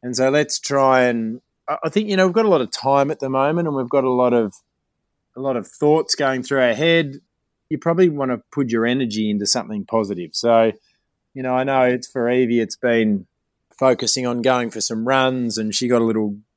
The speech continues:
Fitbit, and away she's been going, doing her, doing her runs and tracking her runs, and her friends have been tracking them, and they've sort of been sharing results online and that kind of stuff. And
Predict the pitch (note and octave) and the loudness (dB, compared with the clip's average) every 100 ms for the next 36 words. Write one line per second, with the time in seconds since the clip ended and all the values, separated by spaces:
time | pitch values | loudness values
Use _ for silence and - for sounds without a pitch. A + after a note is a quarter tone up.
0 | - - F#3+ - D#3+ D#3+ - A2 A2 G#2 | -4 0 0 2 2 2 -2 -4 -2 -4
1 | _ _ _ - C3 C#3 B2 A#2 A#2+ B2 | _ _ _ -4 2 4 2 -2 -4 -2
2 | B2 C3 B2+ A#2+ B2+ B2 A#2 A2+ A#2 C#3+ | 2 2 2 0 0 0 -2 -4 -4 -4
3 | B2+ A2+ A#2 C#3 C#3 C3 G#2+ G#2 C#3 B2+ | -2 -2 0 0 0 -2 -6 -4 0 0
4 | B2+ A2+ A2+ C3 C3+ C3+ A#2 A2+ G#2+ - | 0 -2 0 0 0 0 -2 -2 -4 -2
5 | C#3 B2+ A#2+ B2 A#2+ - C3+ C3 C3 B2 | -2 -2 -4 -4 -2 0 0 0 -4 -2
6 | A#2 A2 - B2 A2+ A2 A2+ - B2 A#2+ | -2 -2 -2 -4 -4 -6 -6 -2 0 0
7 | A2+ A2 A2 C3+ - - A2+ A#2+ C3+ C3+ | -4 -4 2 2 0 -6 -6 -2 0 2
8 | C3 B2 C3 - C3 C3 - C3+ B2 - | 0 -4 -8 -10 -8 -4 -2 2 0 0
9 | A2 | -4